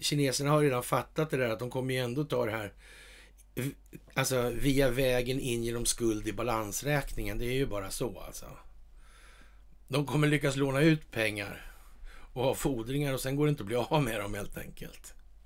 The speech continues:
Så enkelt är det med det. Och, eh, ja, vad ska jag säga? Det, det går ju upp tonläget naturligtvis. Och när England då börjar anklaga,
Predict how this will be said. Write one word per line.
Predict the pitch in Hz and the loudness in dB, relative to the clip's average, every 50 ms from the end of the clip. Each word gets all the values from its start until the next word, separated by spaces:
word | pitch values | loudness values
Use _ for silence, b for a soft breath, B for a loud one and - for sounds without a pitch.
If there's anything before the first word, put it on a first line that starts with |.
| B B B B B B B B | B B B B B B B B
Så | B - 139 139 139 | B 0 2 4 4
enkelt | 131 117 104 98 - - 98 - - - - - | 4 2 0 -4 -6 -10 -10 -10 -12 -16 -10 -6
är | 107 107 | -6 -4
det | 110 | -4
med | 104 98 | -4 -6
det. | 104 110 - - - B B B B B B B B B B B B - B B B B B B B B B B B B B B B B | -6 -6 -8 -8 -10 B B B B B B B B B B B B -20 B B B B B B B B B B B B B B B B
Och, | - 127 123 - - - - - - - | 0 0 0 -2 -4 -14 -20 -10 -2 2
eh, | 147 139 131 131 131 127 B B B B B - - - - - - - - - - - - - - - - - - - - - | 4 4 4 4 2 -2 B B B B B -16 -16 -16 -16 -16 -16 -16 -14 -14 -16 -16 -16 -18 -18 -20 -20 -20 -12 -8 -6 -4
ja, | - - 135 147 117 - 92 107 120 113 B B B B | -2 0 2 2 2 2 0 -2 -2 -2 B B B B
vad | B - 117 | B -8 -8
ska | - - 113 | -6 -6 -6
jag | 98 | -6
säga? | 101 113 110 107 107 107 110 | -6 -6 -6 -6 -6 -6 -6
Det, | 120 113 113 117 110 107 - B B B B B B B B B 151 - - | -6 -6 -4 -6 -6 -8 -10 B B B B B B B B B -16 -12 -10
det | 92 90 92 135 | -8 -6 -4 0
går | 131 143 151 151 | 2 6 6 8
ju | 147 | 8
upp | 151 156 156 - 156 165 160 - - - - - - | 8 8 6 8 6 6 4 2 -2 -14 -12 -2 2
tonläget | 160 160 139 127 123 127 135 139 143 135 139 127 | 4 4 4 4 2 4 4 4 4 4 2 0
naturligtvis. | 139 120 107 123 117 117 113 117 | -2 -2 -2 -2 -4 -4 -2 -2
Och | 131 120 - B B B B B B B | -2 -2 -4 B B B B B B B
när | B 131 | B 4
England | - 143 151 165 165 165 165 165 156 151 | 8 10 10 12 12 12 12 12 10 10
då | 139 131 | 8 8
börjar | 120 - 123 120 - | 8 8 8 8 8
anklaga, | 123 123 120 113 - 123 120 120 120 135 - - 165 117 | 4 2 2 2 2 2 4 4 4 4 4 4 4 2